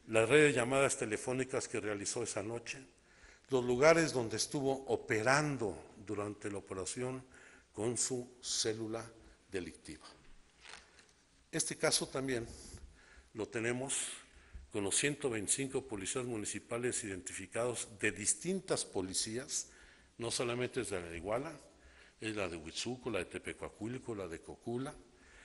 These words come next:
y de los cuales tenemos sesenta y siete policías de estos ciento veinticinco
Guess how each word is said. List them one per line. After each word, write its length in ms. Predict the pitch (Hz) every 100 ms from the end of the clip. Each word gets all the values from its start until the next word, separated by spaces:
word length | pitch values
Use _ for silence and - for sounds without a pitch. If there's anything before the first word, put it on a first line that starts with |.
| - -
y 300 | 135 165 175 - -
de 140 | 113 110
los 200 | 104 -
cuales 560 | 147 143 147 - -
tenemos 340 | 131 117 139 127
sesenta 460 | 117 - 110 - 110
y 40 |
siete 320 | - 147 147
policías 840 | - 120 98 - 131 123 - - - - - -
de 60 | 131
estos 180 | - -
ciento 320 | 131 127 131
veinticinco 840 | 120 113 117 - 127 120 - 123